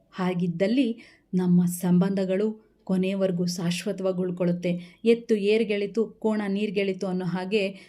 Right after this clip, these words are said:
ಆ, ಹೆಣ್ಮಗಳು ಸಾಧ್ವಿ ಹೆಣ್ಮಗಳಿರ್ತಾಳೆ. ಆದ್ರೆ ಗಂಡ ಕುಡುಕ, ಕೆಟ್ಟವನು, ಕುಡ್ದು ಬಂದು ಹಿಂಸೆ ಕೊಡೋದು, ಟಾರ್ಚರ್ ಕೊಡೋದು ಮಾಡ್ತಿದ್ರೆ ಅವಳು ಎಷ್ಟು ದಿನ ಅಂತ ಸಹಿಸ್ಕೊಳ್ತಾಳೆ? ಸಹನೆ ಇದೆ, ತಾಳ್ಮೆ ಇದೆ, ಅವಳು ಕ್ಷಮೆಯ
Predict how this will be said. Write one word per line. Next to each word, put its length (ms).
ಆ, 40
ಹೆಣ್ಮಗಳು 600
ಸಾಧ್ವಿ 580
ಹೆಣ್ಮಗಳಿರ್ತಾಳೆ. 960
ಆದ್ರೆ 600
ಗಂಡ 320
ಕುಡುಕ, 360
ಕೆಟ್ಟವನು, 840
ಕುಡ್ದು 260
ಬಂದು 260
ಹಿಂಸೆ 440
ಕೊಡೋದು, 460
ಟಾರ್ಚರ್ 480
ಕೊಡೋದು 320
ಮಾಡ್ತಿದ್ರೆ 560
ಅವಳು 500
ಎಷ್ಟು 380
ದಿನ 140
ಅಂತ 160
ಸಹಿಸ್ಕೊಳ್ತಾಳೆ? 1080
ಸಹನೆ 480
ಇದೆ, 180
ತಾಳ್ಮೆ 460
ಇದೆ, 120
ಅವಳು 160
ಕ್ಷಮೆಯ 380